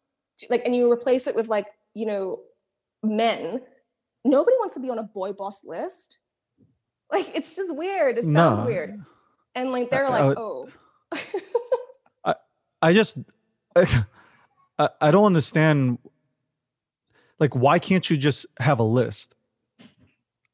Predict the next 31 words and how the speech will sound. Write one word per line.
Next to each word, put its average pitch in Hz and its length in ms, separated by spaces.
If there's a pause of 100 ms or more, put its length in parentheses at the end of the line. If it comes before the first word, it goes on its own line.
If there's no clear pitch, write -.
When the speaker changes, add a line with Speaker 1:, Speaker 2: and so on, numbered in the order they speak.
(180)
Speaker 1:
Yeah. 240 160
Speaker 2:
Like, 135 140
of 107 180
bosses. 120 520
Like, 120 320 (340)
the, 131 160
you 131 220
can 151 120
have, 151 240 (120)
it 127 120
doesn't, 147 440 (1200)
<sighs> - 540
it's - 140
so - 160
fucking 160 540
weird. 113 360 (340)
Like, 131 200 (360)
Speaker 1:
But 170 80
Speaker 2:
anybody 156 320
can 117 120
Speaker 1:
it's 110 40
Speaker 2:
be 117 60
a 113 80
boss. 110 360
Why 139 260
do 175 80
we 165 100
have 160 120
to 156 60
define 123 480
it 101 160